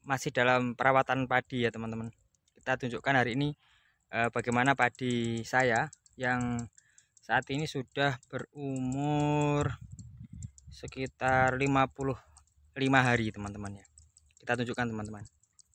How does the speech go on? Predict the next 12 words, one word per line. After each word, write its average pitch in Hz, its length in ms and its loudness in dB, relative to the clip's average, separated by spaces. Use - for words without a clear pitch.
Nah, 131 320 6
ini 156 160 6
teman-teman, 147 400 6
eh, 127 480 6
padi 123 160 0
saya 131 320 10
yang 127 160 4
sudah - 320 2
berumur 135 960 6
lima 127 320 4
puluh, 127 320 0
ya, 127 160 4